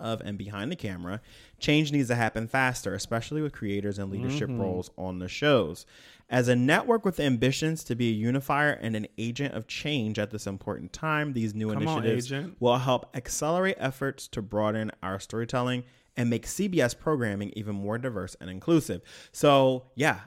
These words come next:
Speaker 1: I, and that's the thing where it's like, you know, this whole idea of diversity and inclusion, and you definitely know,
Speaker 2: I don't know
Speaker 1: it's
Speaker 2: nothing,
Speaker 1: so
Speaker 2: girl.
Speaker 1: much easier for you to just look at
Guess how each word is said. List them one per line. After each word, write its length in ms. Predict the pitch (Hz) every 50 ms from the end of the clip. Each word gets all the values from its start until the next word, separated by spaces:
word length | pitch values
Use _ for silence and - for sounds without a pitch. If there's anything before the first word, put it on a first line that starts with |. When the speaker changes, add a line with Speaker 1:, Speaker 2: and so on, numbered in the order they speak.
| - _ -
Speaker 1:
I, 140 | 135 135 139
and 260 | - - 127 135 139
that's 180 | 139 135 -
the 80 | - 135
thing 260 | 123 - 170 160 143
where 140 | 123 117 113
it's 180 | 113 110 - -
like, 280 | 117 113 110 - - _ - - - _ _ -
you 120 | 117 127
know, 360 | 120 117 110 113 110 110 110 - _ _ _ _ _ _ _ _ _ _ _ _ _ _ _ _ _ - 147
this 200 | 123 170 180 -
whole 240 | - - 202 202 196
idea 360 | 190 185 165 135 143 151 151
of 60 | 139
diversity 380 | 127 117 107 123 127 123 - 131
and 80 | 123
inclusion, 440 | 120 117 113 - 127 123 117 120 117
and 300 | 107 107 107 104 104 101
you 220 | 104 127 190 214
definitely 580 | 156 120 117 107 104 - 127 131 127 127 139 143
know, 420 | 143 147 147 147 147 147 143 147 -
Speaker 2:
I 160 | 160 185 214
don't 180 | 262 262 226 165
know 160 | 156 156 156
Speaker 1:
it's 120 | 165 196 220
Speaker 2:
nothing, 120 | 143 120
Speaker 1:
so 260 | - - 180 165 170 185
Speaker 2:
girl. 60 | 196
Speaker 1:
much 280 | 202 202 202 - - -
easier 840 | - 139 143 151 147 147 147 143 139 139 143 143 139 139 135 139 139
for 320 | 135 135 - - - 123 123
you 720 | 113 110 104 104 113 120 123 123 123 123 123 123 123 120 117
to 760 | 113 - - - 127 120 117 113 113 113 110 110 110 110 107
just 320 | 98 - 117 110 - -
look 260 | 101 110 117 117 -
at 280 | - 120 113 107 - _